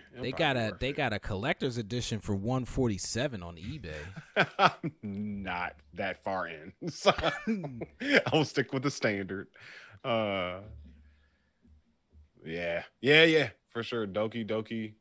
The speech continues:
Speaker 1: check it out, folks. If y'all into, just check it out. I think I said too much already, but yeah, check it out. It's, it's, it's great.
Speaker 2: Yo, isn't, um, like, Police Knots, like, a, uh,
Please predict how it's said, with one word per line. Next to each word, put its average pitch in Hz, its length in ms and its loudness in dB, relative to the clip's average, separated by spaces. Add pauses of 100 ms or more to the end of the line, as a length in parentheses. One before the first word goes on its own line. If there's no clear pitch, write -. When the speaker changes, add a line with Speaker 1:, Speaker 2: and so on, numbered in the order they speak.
Speaker 1:
check 98 240 -6
it 101 60 -2
out, 95 160 -4
folks. 95 180 -6
If 87 100 -10
y'all 107 240 0
into, 104 460 -4 (1200)
just 131 160 -6
check 82 160 -2
it 82 80 -6
out. 73 220 -8 (1700)
I 104 80 -6
think 95 180 -8
I 82 60 -6
said 80 240 -10
too - 140 -12
much 78 280 -12
already, 82 440 -10
but 87 180 -8
yeah, 80 180 -8
check - 260 -10
it - 80 -14
out. - 300 -16
It's, 90 180 -12
it's, 95 300 -8
it's 90 160 -10
great. 73 400 -14 (1040)
Speaker 2:
Yo, 120 260 -4
isn't, 156 380 -8
um, 185 460 -4
like, 147 280 -4
Police 143 480 -6
Knots, 180 400 -14
like, 170 220 -14
a, 165 240 -12
uh, 175 380 -10